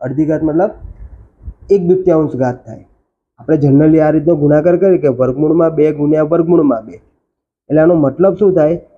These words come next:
કે બેની એક દૂતીયાંશ ઘાત ગુણ્યા બેની એક દૂતીયાંશ ઘાત.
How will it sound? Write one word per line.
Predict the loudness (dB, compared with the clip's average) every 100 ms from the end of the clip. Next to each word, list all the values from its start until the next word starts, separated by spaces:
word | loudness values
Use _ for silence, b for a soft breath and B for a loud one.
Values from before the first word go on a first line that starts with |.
| _ -4
કે | -2
બેની | 0 2 2 0 0
એક | -2 0
દૂતીયાંશ | -2 0 0 2 2
ઘાત | 0 -2 -2
ગુણ્યા | -2 0 0
બેની | 0 0 0 2 0 0 -2
એક | 0 0
દૂતીયાંશ | -4 -2 -6 -6
ઘાત. | -14